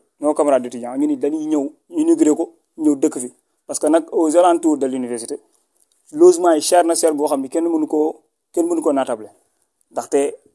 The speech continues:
ay cent mille francs lañ fay appartement, trente-cinq mille francs pour chambre, dafa jéggi dayoo. Étudiants yi amuñu, amu, seeni parents amuñu,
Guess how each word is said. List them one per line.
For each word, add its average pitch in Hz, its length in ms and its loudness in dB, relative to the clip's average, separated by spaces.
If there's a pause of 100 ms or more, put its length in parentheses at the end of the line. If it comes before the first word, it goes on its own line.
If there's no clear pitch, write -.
(480)
ay 143 120 -2
cent 170 200 4
mille 190 160 -4
francs 165 220 2
lañ 147 120 -2
fay 135 200 -2
appartement, 127 540 -8 (960)
trente-cinq 180 380 2
mille 160 120 0
francs 151 320 2 (240)
pour 160 140 -12
chambre, 135 400 -4 (560)
dafa 147 180 -4
jéggi 143 260 -2
dayoo. 120 220 -2 (220)
Étudiants 147 340 -2
yi 151 260 -2
amuñu, 156 380 -4 (760)
amu, 160 240 -4
seeni 170 240 0
parents 156 320 4
amuñu, 151 320 0